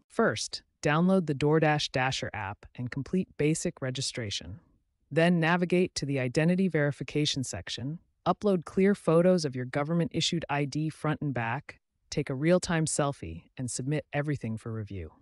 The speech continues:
This is what the actual verification screen looks like in the app. You'll see clear instructions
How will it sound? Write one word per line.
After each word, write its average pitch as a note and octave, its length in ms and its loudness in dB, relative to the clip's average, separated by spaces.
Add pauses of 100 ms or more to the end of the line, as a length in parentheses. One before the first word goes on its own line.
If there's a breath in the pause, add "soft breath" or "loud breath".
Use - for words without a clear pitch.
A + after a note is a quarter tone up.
(220)
This F3+ 220 2
is A3+ 120 0
what G3 160 6
the - 200 -2
actual E3+ 420 4
verification C#3+ 720 2
screen A2 400 -4
looks - 240 -4
like G#2 180 -6
in G#2 100 -6
the G#2+ 120 -2
app. A#2+ 320 -6 (540)
You'll C#3 140 -4
see C#3 200 -4
clear G3 340 4
instructions F#3 920 2